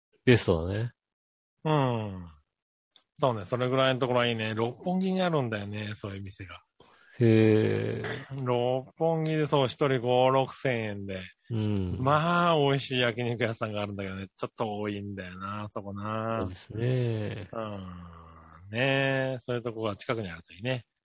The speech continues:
Speaker 1: うん。
Speaker 2: はい、ありがとうございます。
Speaker 1: ありがとうございます。
Speaker 2: 焼肉のね。えー、皆さん、えー、ハラミということで。
Speaker 1: 皆さんハラミでしたね。
Speaker 2: うん。
Speaker 1: うん。
Speaker 2: 俺もハラミ。<laughs> うん。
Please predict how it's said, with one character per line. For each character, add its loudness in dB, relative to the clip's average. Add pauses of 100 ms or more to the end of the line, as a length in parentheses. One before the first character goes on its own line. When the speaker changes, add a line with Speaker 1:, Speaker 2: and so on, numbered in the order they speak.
(120)
Speaker 1:
う -2
ん。 2
Speaker 2:
は 6
い、 4
あ 4
り 2
が 2
と 0
う 0
ご -2
ざ 0
い -2
ま -6
す。 -6
Speaker 1:
あ 6
り 6
が -
と 8
う 6
ご 4
ざ 2
い 0
ま -4
す。 -6
Speaker 2:
焼 -6
肉 -4
の 0
ね。 -4 (720)
え -2
ー、 -4
皆 -2
さ -6
ん、 -8 (280)
え -4
ー、 -6
ハ -2
ラ 4
ミ -4
と -8
い -10
う -16
こ -20
と -20
で。 -20
Speaker 1:
皆 4
さ 8
ん 6
ハ 8
ラ 12
ミ 6
で 6
し -4
た 0
ね。 4
Speaker 2:
う -2
ん。 -2
Speaker 1:
う -4
ん。 0
Speaker 2:
俺 4
も 2
ハ -8
ラ -4
ミ。 -12 (260)
<laughs> -20
う 0
ん。 -8